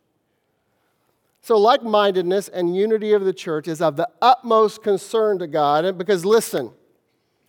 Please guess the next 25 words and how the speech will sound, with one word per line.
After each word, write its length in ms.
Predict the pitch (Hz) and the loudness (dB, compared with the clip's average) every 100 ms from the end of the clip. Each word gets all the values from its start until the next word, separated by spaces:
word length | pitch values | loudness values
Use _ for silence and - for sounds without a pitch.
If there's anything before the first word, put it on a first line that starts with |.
| - | -12
and 100 | 165 | -6
you 120 | 196 | -4
need 180 | 214 233 | 0 0
to 80 | 214 | 0
get 200 | 196 202 | 0 0
this. 380 | 165 120 - - _ _ _ _ _ - | -2 -6 -12 -20 _ _ _ _ _ -6
And 80 | 175 | -4
I, 180 | 170 170 | -4 -8
I 60 | 165 | -8
put 140 | 202 | -2
it 60 | 208 | 2
on 120 | 196 | 2
your 100 | 190 | 4
outline 280 | 190 175 170 | 2 2 -2
sheet 300 | - 175 147 | -4 -6 -6
so 100 | 185 | -6
you 180 | 160 165 | -4 -2
would 200 | 196 160 | -2 -2
get 160 | 135 | -6
it. 120 | 107 - _ _ _ _ _ _ _ _ _ - | -10 -18 _ _ _ _ _ _ _ _ _ -2
It's 160 | 233 | 0
a 60 | 240 | 0
concern. 600 | - 220 - 302 320 254 | 0 -2 0 2 4 4
It's 140 | 202 | 2
of 120 | 202 | -2